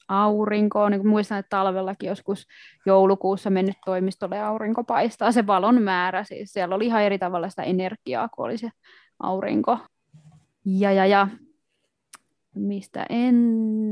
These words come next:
tykännyt? Viihdyin siellä tosi hyvin. Itellä ehkä henkilökohtainen kokemus siitä, mistä en tykännyt, mutta se on tämmönen, mikä riippuu ihmisestä. Siis siellä on eri tavalla, että jos tuut vaikka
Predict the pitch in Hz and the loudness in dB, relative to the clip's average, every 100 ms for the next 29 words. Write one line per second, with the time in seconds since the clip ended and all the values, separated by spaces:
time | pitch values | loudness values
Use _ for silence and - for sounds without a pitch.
0 | 208 214 208 214 208 202 196 202 202 - | -4 -6 -10 -12 -8 -4 -2 -2 -4 -8
1 | - - - - - _ _ _ _ _ | -14 -20 -20 -20 -20 _ _ _ _ _
2 | _ _ - 208 240 285 247 214 208 196 | _ _ -10 -6 -4 -2 0 2 2 2
3 | 202 202 - - 262 302 269 233 - 214 | 0 -2 -8 -8 -4 0 4 4 2 2
4 | 262 226 208 214 214 220 208 190 180 - | 2 2 0 0 0 2 0 -2 -6 -6
5 | 190 180 - 185 196 185 185 190 185 196 | -6 -6 -6 -6 -4 -4 -4 -4 0 -2
6 | 180 - 185 190 190 190 185 180 190 190 | -4 -4 -2 0 0 0 0 -2 -2 -2
7 | 185 180 180 180 175 - - _ 214 175 | 0 0 -2 -2 -4 -6 -14 _ -12 -10
8 | 165 143 - - _ _ - - - - | -6 -4 -6 -10 _ _ -16 -16 -18 -16
9 | - - 208 - 190 180 185 180 190 196 | -8 0 0 0 2 4 4 2 0 -2
10 | - 190 180 226 208 196 196 202 196 185 | -4 -4 -2 0 2 4 2 0 0 0
11 | 180 180 175 - 175 - - 175 - 175 | 0 0 -4 -6 -12 -10 -10 -8 -8 -10
12 | - 180 | -2 -2